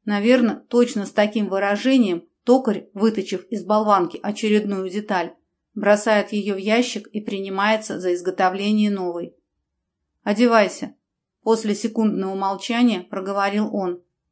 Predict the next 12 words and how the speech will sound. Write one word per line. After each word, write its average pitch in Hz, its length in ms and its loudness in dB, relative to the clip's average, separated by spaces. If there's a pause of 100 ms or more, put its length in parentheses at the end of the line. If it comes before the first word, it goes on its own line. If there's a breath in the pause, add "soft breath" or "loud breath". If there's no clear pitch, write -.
(140)
«Пять 240 300 0
минут 240 360 6
у - 80 -8
тебя, 233 440 0
чтобы 208 340 -2
убрать 208 440 0
за 190 80 -12
собой, 226 580 2 (160)
а - 100 -8
затем 240 540 -2
можешь 208 360 -4
выметаться. 214 760 -6